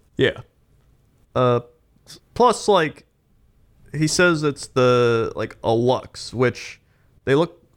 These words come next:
according to what I've Googled, look like tiny troll elves. And this doesn't really look like a troll elf.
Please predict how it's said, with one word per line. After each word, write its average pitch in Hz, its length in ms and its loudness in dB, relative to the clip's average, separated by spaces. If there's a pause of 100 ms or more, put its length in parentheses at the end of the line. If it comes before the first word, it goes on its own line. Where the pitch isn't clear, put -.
according 185 380 2
to 131 260 4
what 117 100 2
I've 110 280 -2
Googled, 127 560 0 (800)
look 143 180 0
like 131 240 2
tiny 160 360 0
troll 147 420 0
elves. 73 580 -8
And 143 100 -4
this 175 100 -2
doesn't 240 220 0
really 208 200 2
look 165 160 0
like 170 140 0
a 131 80 -2
troll 156 400 0
elf. - 340 -20